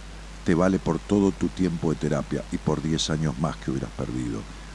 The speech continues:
Por lo menos, bajate esta conversación, escuchátela y utilizala para algo.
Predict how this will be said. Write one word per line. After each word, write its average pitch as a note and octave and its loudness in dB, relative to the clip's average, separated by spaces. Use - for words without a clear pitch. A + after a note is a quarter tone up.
Por G2 8
lo G#2 12
menos, F2 6
bajate A#2+ 4
esta D#2 2
conversación, C2+ -2
escuchátela C2+ 2
y G2 8
utilizala G2 6
para C2+ 0
algo. C2 0